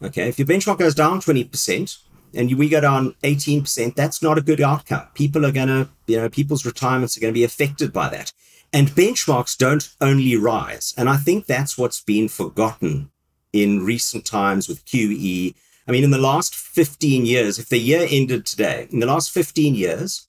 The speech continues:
the S and P five hundred will have been up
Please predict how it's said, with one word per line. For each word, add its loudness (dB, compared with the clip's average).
the 4
S -2
and -10
P 0
five -2
hundred -4
will 2
have -2
been 0
up -2